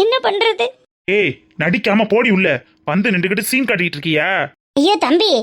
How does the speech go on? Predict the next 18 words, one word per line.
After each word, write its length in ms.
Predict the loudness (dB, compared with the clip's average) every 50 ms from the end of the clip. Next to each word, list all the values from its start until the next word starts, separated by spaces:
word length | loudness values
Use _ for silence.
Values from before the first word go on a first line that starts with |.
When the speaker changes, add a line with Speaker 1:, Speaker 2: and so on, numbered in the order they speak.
| -2 _ -4 -2
Speaker 1:
ஏன் 180 | 0 0 0 0
இப்படி 180 | 0 -2 -4 -2 0
பேசுறிய? 360 | 0 0 0 0 0 0 2 2 2 0 0 -2 -6 -8 _ _ _ _ -6
Speaker 2:
அக்கா, 160 | -4 -2 -2 -2 -2 -4 -8 _ _ _ -2
இந்த 100 | -2 0 0
விஷப்பூச்சியோட 640 | 0 0 0 0 -2 0 -2 -2 0 2 2 2 2 0
கேரக்டர் 340 | 0 0 -2 -2 -2 -2 -2 0
தெரிஞ்சும் 280 | 0 0 2 0 0
அவ 100 | 0 0 0
கூட 120 | 0 0 0 0
நமக்கு 200 | 0 0 0 0
என்னக்கா 200 | 0 0 0 0 0
பேச்சு? 240 | 0 0 0 0 0 0 0 -2 -6 -12 -20 -20 -12 _ -4
அம்சா 240 | -4 -2 0 0 0 0 2
ஜீவா 160 | 0 0 0 0 0
வாழ்க்கையை 320 | -2 -2 -2 -2 -2 0
கெடுத்த 260 | 0 -2 -2 0 -2 -2 0 0
பாவிக்கா 400 | 0 2 2 0 0 0 0